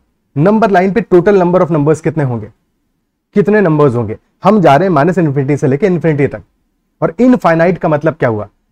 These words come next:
इनफाइनाइट का मतलब क्या हुआ? Finite implies, finite implies that can be counted, जिसको हम काउंट कर सकते हैं, that is finite, and infinite implies that cannot be counted, इतना बड़ा नंबर जिसको हम काउंट नहीं कर सकते।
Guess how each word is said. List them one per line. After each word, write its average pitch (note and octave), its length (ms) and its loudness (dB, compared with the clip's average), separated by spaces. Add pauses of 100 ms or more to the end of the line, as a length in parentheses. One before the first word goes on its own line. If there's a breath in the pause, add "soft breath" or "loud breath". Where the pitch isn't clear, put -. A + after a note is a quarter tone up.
इनफाइनाइट F3 560 2
का E3 80 -4
मतलब C#3 240 -2
क्या B2 140 0
हुआ? A2 180 -4 (340)
Finite F3 400 2
implies, C#3+ 440 0 (540)
finite D3 480 0 (2000)
implies D#3+ 440 0 (480)
that D#3 360 0
can D3+ 180 0
be G3 60 -4
counted, D#3+ 440 -2 (760)
जिसको C#3+ 220 -2
हम G#3 80 0
काउंट F#3+ 320 2
कर F#3 140 0
सकते D#3 260 -4
हैं, G3 80 -4 (120)
that C#3 220 -2
is - 140 -6
finite, A2 340 -6 (1200)
and D3 240 -4
infinite F3 480 0
implies B2+ 340 -4 (260)
that D#3 220 -4
cannot C#3+ 340 -2
be D#3 120 -2
counted, B2 380 -4
इतना F#3+ 200 -2
बड़ा F3 180 2
नंबर C#3+ 260 -2
जिसको D3+ 180 -6
हम D#3+ 100 -2
काउंट C#3 280 -2
नहीं C#3 100 -2
कर A#2+ 120 -4
सकते। G2 260 -14